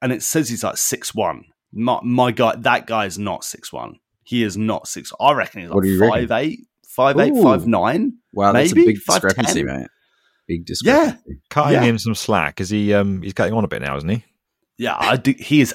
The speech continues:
Speaker 1: eighty.
Speaker 3: No.
Speaker 1: He is
Speaker 2: Eighty?
Speaker 1: eight, he's eighty, and he looks like a fantastic. Yeah, credit where credit's due. The guy looks amazing. Um,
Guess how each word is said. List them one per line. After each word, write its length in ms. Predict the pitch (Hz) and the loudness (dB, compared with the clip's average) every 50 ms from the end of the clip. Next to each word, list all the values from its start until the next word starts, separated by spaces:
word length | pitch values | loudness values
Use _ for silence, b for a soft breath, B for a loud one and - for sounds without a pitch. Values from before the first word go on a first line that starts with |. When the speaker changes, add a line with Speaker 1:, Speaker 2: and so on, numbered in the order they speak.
| - _ | -6 _
Speaker 1:
eighty. 540 | - 135 131 - - - 87 73 60 - _ _ _ _ _ _ _ _ | -2 -2 -2 -2 -6 -8 -6 -8 -8 -10 _ _ _ _ _ _ _ _
Speaker 3:
No. 280 | 117 117 120 120 98 85 | -4 0 2 2 2 2
Speaker 1:
He 80 | 85 | 0
is 80 | 78 - 190 254 269 | 0 0 0 2 2
Speaker 2:
Eighty? 140 | 156 104 82 - | 0 0 0 0
Speaker 1:
eight, 260 | 120 120 - - - - - _ _ _ _ | -2 -4 -4 -10 -18 -20 -20 _ _ _ _
he's 420 | _ - - 160 170 180 185 - - _ _ | _ -12 -6 -4 -2 -2 -2 -6 -8 _ _
eighty, 400 | - 156 156 151 - - 123 - | 0 0 0 0 -2 -6 -6 -4
and 140 | 90 123 120 | -4 -4 -4
he 180 | 104 113 135 139 | -2 -2 -2 -2
looks 560 | 123 123 131 117 - _ - - - - - _ _ - | 0 2 0 0 -2 _ -8 -8 -6 -6 -8 _ _ -10
like 420 | 87 92 98 98 90 - _ - _ _ _ _ - | -6 -4 -4 -4 -4 -6 _ -18 _ _ _ _ -2
a 140 | 107 107 107 _ _ - | -2 -2 -2 _ _ -20
fantastic. 1500 | - - - - - 117 113 113 110 107 101 _ - - - - 101 85 - - - - - 62 50 - _ - - - _ _ _ _ _ _ _ _ _ | -18 -18 -18 -12 -6 -6 -4 -4 -6 -10 -12 _ -18 -18 -10 -6 -6 -6 -6 -8 -16 -14 -14 -14 -14 -14 _ -20 -20 -20 _ _ _ _ _ _ _ _ _
Yeah, 180 | 98 95 87 82 | -2 -2 -2 -2
credit 340 | _ - - 139 120 113 101 | _ -4 0 0 0 0 0
where 160 | 104 107 95 | -2 -4 -4
credit's 340 | - - 104 90 76 - - | -2 -4 -4 -4 -4 -8 -8
due. 220 | - 85 73 57 | -8 -6 -6 -8
The 80 | - 78 | -12 -6
guy 180 | - 98 92 | -2 -2 -2
looks 260 | 92 90 78 - - | -2 -2 -8 -12 -12
amazing. 600 | 85 85 80 80 80 80 - 69 53 52 50 - _ _ _ _ _ _ _ _ _ _ _ _ _ | -10 -10 -10 -8 -10 -12 -12 -14 -16 -16 -16 -18 _ _ _ _ _ _ _ _ _ _ _ _ _
Um, 500 | - 92 87 85 82 82 80 80 76 78 | 0 0 0 0 0 -4 -8 -12 -14 -16